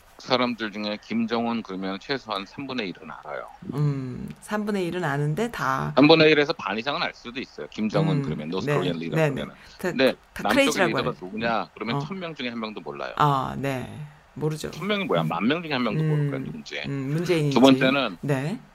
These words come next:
Speaker 1: 아무도
Speaker 2: 네.
Speaker 1: 제가 알고, 제가 알고 있는 한 아무도
Speaker 2: 네. 네.
Speaker 1: 남한 정부에서 주선을 해가지고 북한 김정은하고 대통령의, 어, 미국
Speaker 2: 음.
Speaker 1: 트럼프 대통령의 통화가 됐다라고 믿지를 않아요.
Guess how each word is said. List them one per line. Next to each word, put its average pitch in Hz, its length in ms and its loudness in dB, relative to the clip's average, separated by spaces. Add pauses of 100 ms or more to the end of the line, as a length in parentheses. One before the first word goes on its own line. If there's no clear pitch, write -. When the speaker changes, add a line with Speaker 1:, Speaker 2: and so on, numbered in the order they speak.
(120)
Speaker 1:
아무도 147 720 2 (100)
Speaker 2:
네. 143 320 -2
Speaker 1:
제가 - 320 -4
알고, 107 200 -4 (400)
제가 107 200 -2
알고 101 220 -2
있는 90 240 -8
한 98 140 -6 (100)
아무도 110 580 -2
Speaker 2:
네. 147 240 0
네. 156 100 -8 (840)
Speaker 1:
남한 117 380 0
정부에서 113 840 0 (480)
주선을 110 480 0
해가지고 92 460 -4
북한 101 680 -6 (180)
김정은하고 98 640 -2
대통령의, 95 880 -4 (120)
어, 82 140 0
미국 73 280 0
Speaker 2:
음. 73 100 -4
Speaker 1:
트럼프 131 220 2
대통령의 98 760 0
통화가 120 260 0
됐다라고 92 400 -2
믿지를 - 320 -8
않아요. - 220 -14